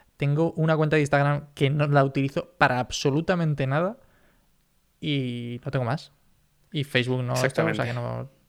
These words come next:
Speaker 2: Bueno, a mí el total me dio de cuarenta y uno y a Adri le dio de cuarenta y cuatro. Bastante parecido, te voy a decir, ¿no?
Speaker 1: Sí, sí.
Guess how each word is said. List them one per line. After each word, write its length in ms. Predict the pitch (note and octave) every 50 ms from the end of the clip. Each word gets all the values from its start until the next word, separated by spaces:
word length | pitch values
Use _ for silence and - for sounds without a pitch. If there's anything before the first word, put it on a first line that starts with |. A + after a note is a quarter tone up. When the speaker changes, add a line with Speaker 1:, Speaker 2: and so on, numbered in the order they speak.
| _ _ _ _ _ _ _ _ _ _ _ _ _ _ _ _ _ - _
Speaker 2:
Bueno, 180 | D#3 C3+ A#2+ A#2
a 40 |
mí 80 | B2+ D#3
el 80 | E3+ -
total 240 | E3+ D#3+ F#3 F3+
me 80 | F3 D3+
dio 180 | C#3+ D3 D3+ D#3
de 300 | D3 C#3+ C#3+ D3 C#3+ -
cuarenta 380 | - C3 B2 B2+ C3 B2 B2 A#2+
y 100 | D3 F3+
uno 260 | G3 G3 A3 C4 - _ _ _ _ _ _ _ _ _ _ _ _ _
y 100 | - C#3+
a 80 | A#2+
Adri 180 | B2 C#3 D#3+ F3
le 120 | D#3+ C3+
dio 100 | B2+ C3
de 80 | D3+ E3
cuarenta 260 | - D3+ B2 G#2 -
y 40 | -
cuatro. 280 | - G3 - - A#2+
Bastante 440 | A2 G#2+ - - - A#3 G#3 - D3
parecido, 340 | - A#2 B2 - G#3+ F3+ C#3
te 80 | C3+ C3
voy 80 | A#2+
a 40 | A#2
decir, 220 | A#2 - - A#2+ A2+
¿no? 120 | D3+ F#3+ - _
Speaker 1:
Sí, 400 | - - E3 E3+ E3+ D#3+ - - _ _ _
sí. 320 | - - D#3+ D3+ D#3 D3+